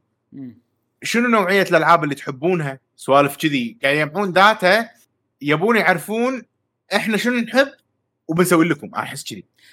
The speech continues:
Speaker 1: آه، هذا الشيء حسيته وايد. والأبد-، وال-،
Speaker 2: إي.
Speaker 1: وتسريبات الأبديت الجاي واضح إنه بتصير، آه،
Speaker 2: إي،
Speaker 1: صدق.
Speaker 2: إي،
Speaker 1: يعني،
Speaker 2: إي.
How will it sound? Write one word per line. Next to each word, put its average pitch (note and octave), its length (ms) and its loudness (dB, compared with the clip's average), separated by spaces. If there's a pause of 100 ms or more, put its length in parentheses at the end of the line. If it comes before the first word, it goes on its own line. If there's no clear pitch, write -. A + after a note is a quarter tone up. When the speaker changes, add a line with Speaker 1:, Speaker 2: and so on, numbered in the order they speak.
(340)
Speaker 1:
آه، F3+ 320 2
هذا G#3 180 2
الشيء G#3 180 -4
حسيته F3 380 -6
وايد. A2 240 -14 (280)
والأبد-، E3 480 -8
وال-، E3 180 -4
Speaker 2:
إي. C3+ 340 4
Speaker 1:
وتسريبات A3+ 440 2
الأبديت A#3 400 0
الجاي C4+ 280 0
واضح G#3+ 320 -2
إنه E3+ 120 -10
بتصير، C#3+ 440 -14
آه، A#2 240 -20 (720)
Speaker 2:
إي، - 60 -4
Speaker 1:
صدق. - 320 -2
Speaker 2:
إي، F#3+ 60 -8
Speaker 1:
يعني، F#3+ 240 -2
Speaker 2:
إي. A3 80 -4